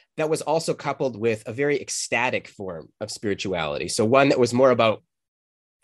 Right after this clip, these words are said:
I don't know if I would have phrased it like this at the time, but about bliss and expansion and going higher, getting closer to God. And I don't know if that's an emotional intelligence. I actually think it's not in hindsight.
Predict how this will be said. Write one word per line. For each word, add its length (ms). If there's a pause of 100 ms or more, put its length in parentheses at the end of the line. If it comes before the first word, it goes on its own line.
(220)
I 100
don't 100
know 100
if 80
I 60
would 140
have 80
phrased 360
it 60
like 140
this 140
at 80
the 60
time, 280
but 140 (120)
about 300
bliss 420
and 100
expansion 720
and 120
going 200
higher, 580 (380)
getting 180
closer 380
to 60
God. 440 (1300)
And 120
I 100
don't 220
know 160
if 80
that's 240 (200)
an 140
emotional 640
intelligence. 720
I 100
actually 240
think 220
it's 160
not 340
in 80
hindsight. 600